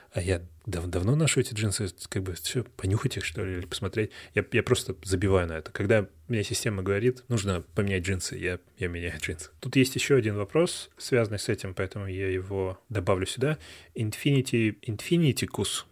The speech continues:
спрашивает: «Привет, расскажи немного подробнее про свой bullet journal. Какие развороты используешь, как много времени уходит на ведение? Спасибо». Да, я рассказывал, по-моему, в одном из выпусков про bullet journal, про эту систему, где ты используешь блокнот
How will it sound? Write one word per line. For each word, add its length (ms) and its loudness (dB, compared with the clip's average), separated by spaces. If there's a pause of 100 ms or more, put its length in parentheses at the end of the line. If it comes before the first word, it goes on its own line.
спрашивает: 680 0
«Привет, 400 2
расскажи 360 0
немного 340 0
подробнее 460 0
про 160 -6
свой 180 0
bullet 340 -2
journal. 360 -2
Какие 260 -2
развороты 460 -2
используешь, 540 2
как 200 -6
много 220 -2
времени 340 -2
уходит 320 -4
на 40 -6
ведение? 360 -4
Спасибо». 460 -8 (800)
Да, 140 6
я 60 6
рассказывал, 480 6
по-моему, 560 0
в 60 2
одном 180 -2
из 80 -2
выпусков 380 -6
про 180 2
bullet 320 0
journal, 380 2
про 160 -2
эту 160 -4
систему, 500 -2
где 320 0
ты 380 0 (260)
используешь 640 -2 (200)
блокнот 540 -2